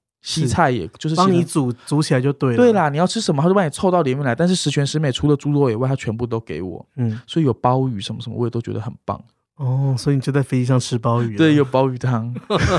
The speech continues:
Speaker 1: <laughs> 哎呦，不开车你不行哦。
Speaker 2: 哎，我，我没有说什么啊。
Speaker 1: 我个人是没有对鲍鱼过敏，我很爱吃鲍鱼。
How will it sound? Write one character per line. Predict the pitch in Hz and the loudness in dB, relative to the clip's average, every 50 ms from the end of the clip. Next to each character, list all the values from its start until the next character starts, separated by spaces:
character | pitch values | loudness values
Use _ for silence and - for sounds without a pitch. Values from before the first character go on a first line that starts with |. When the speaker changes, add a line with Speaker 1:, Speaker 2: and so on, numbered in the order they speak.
| - - 294 | 0 0 0
Speaker 1:
<laughs> | 220 - 233 240 - - - - - 330 349 - - 370 349 | 0 0 0 -2 -4 -4 -6 -10 -10 -8 -6 -4 -2 0 2
哎 | 233 185 175 | 4 4 4
呦， | 180 190 202 240 | 6 6 4 4
不 | 269 - 247 | 2 0 0
开 | - - 208 208 | 2 2 2 2
车 | 196 - 226 | 2 2 2
你 | 214 196 175 | 2 2 2
不 | 160 196 | 2 0
行 | 190 - 180 165 156 | 0 2 0 2 4
哦。 | 151 156 156 160 170 180 175 - _ _ _ _ | 4 4 6 4 4 2 0 -4 _ _ _ _
Speaker 2:
哎， | 175 196 | 2 2
我， | 202 175 170 160 156 - - _ _ _ _ _ _ _ _ _ _ | 4 4 4 2 0 -2 -8 _ _ _ _ _ _ _ _ _ _
我 | 151 156 160 | -2 0 2
没 | 160 180 | 2 2
有 | 208 185 | 0 0
说 | 151 - 170 180 | 0 -2 -2 0
什 | 175 170 | 0 0
么 | 151 139 | 2 4
啊。 | 127 - | 4 4
Speaker 1:
我 | - 131 | 4 4
个 | 254 247 | 4 4
人 | 208 180 170 | 4 4 0
是 | 165 - | 0 0
没 | 196 180 | 2 2
有 | 180 170 | 2 4
对 | 156 170 165 | 4 2 2
鲍 | - 156 156 147 | 4 4 4 4
鱼 | |
过 | 131 127 147 143 | 4 4 2 2
敏， | 131 123 117 | 2 2 2
我 | 123 | 2
很 | 135 127 | 2 2
爱 | 107 113 123 | 2 0 0
吃 | 117 - 120 | -2 -2 -4
鲍 | 113 117 110 107 110 | -2 0 0 0 0
鱼。 | 107 98 101 | -2 -6 -8